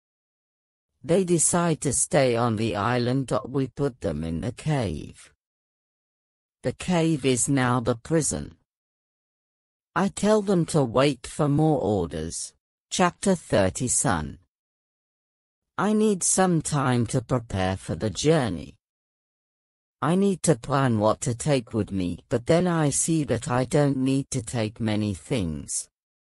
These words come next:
I decide to take my dog, my parrot, my book and some other small things.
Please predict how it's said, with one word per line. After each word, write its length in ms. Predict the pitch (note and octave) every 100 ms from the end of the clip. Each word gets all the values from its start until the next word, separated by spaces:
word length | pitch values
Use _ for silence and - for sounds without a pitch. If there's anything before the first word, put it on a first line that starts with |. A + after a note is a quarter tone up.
| _ _ _ _ _ _ _ _ _ -
I 100 | G3
decide 560 | F#3+ E3 - G3 G3+
to 120 | - B2+
take 340 | - C3 A2
my 300 | G#2 G2+ A2+
dog, 440 | A#2+ A#2+ F#2 F#2+ - _ _
my 220 | D#3 D#3
parrot, 640 | C#3 - D3 D#2+ - - - -
my 260 | E3 F#3+
book 440 | D#3 D#3+ B2 A#2 -
and 200 | C3 D3
some 400 | C3+ - F3 E3
other 240 | C#3 C3 A2+
small 540 | - - B2 A2+ B2
things. 720 | - D#3+ G2+ D#2 - - -